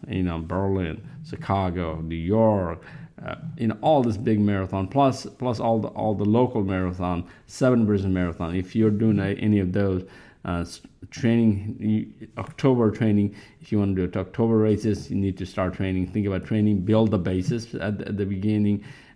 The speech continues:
Um, what, what does that mean? Base, bu-, building a base is different for different people. My base is probably thirteen miles for me. If I can just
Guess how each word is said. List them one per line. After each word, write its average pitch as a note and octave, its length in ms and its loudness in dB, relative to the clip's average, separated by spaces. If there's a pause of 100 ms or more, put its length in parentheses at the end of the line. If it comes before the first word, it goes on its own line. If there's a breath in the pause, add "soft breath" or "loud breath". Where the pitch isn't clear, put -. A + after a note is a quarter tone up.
Um, F2 440 -2
what, F#2+ 300 0
what G2+ 180 -2
does G2+ 160 0
that F#2+ 140 0
mean? G2+ 320 2
Base, A2+ 340 2
bu-, G#2 300 0
building A2+ 300 2
a G#2 40 4
base A2 280 2
is F2+ 100 -8
different A2 380 0
for G#2+ 100 -2
different G2+ 320 -2
people. G#2+ 220 0
My G2+ 220 0
base G2+ 260 0
is G2 160 -4 (400 loud breath)
probably G#2 400 0
thirteen G#2 380 0
miles G2 400 0
for C3 140 6
me. G2 300 0 (260 loud breath)
If - 100 -8
I F#2+ 80 0
can F#2+ 160 -2
just E2+ 160 -6